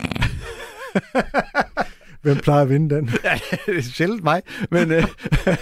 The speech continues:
Speaker 2: <laughs> men der er nogle gange, hvor jeg kan gå tur med den, og når jeg så kaldt på den tilpas mange gange, og den bare står og glor, og tænker, "Nu står jeg bare og glor på den," og så ser vi, hvem der...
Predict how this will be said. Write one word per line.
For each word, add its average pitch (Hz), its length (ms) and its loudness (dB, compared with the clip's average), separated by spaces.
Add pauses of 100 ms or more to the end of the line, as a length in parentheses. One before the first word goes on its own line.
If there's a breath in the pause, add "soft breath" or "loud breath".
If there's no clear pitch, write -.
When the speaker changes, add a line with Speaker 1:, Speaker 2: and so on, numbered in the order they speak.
Speaker 2:
<laughs> - 800 -10
men 170 100 2
der 175 100 4
er 185 80 2
nogle 226 180 -2
gange, 202 100 2
hvor 165 100 2
jeg 151 100 2
kan 135 140 -2
gå 147 100 2
tur 220 200 2
med 180 180 2
den, 190 220 -2
og 151 100 2
når 156 120 2
jeg 147 100 2
så 170 80 -2
kaldt 190 280 -2
på 185 100 2
den 185 100 -4
tilpas 170 360 0
mange 170 200 0
gange, 156 160 0
og 175 40 2
den 156 80 2
bare 156 160 4
står 180 140 -2
og 151 80 -2
glor, 160 200 2
og 156 100 2
tænker, 143 220 4
"Nu 131 100 6
står 151 180 2
jeg 127 100 2
bare 113 120 -2
og 107 40 -6
glor 131 140 0
på 113 80 -2
den," 127 220 0
og 135 100 -4
så 135 100 -4
ser 156 160 2
vi, 143 100 0
hvem 135 200 2
der... 135 100 -2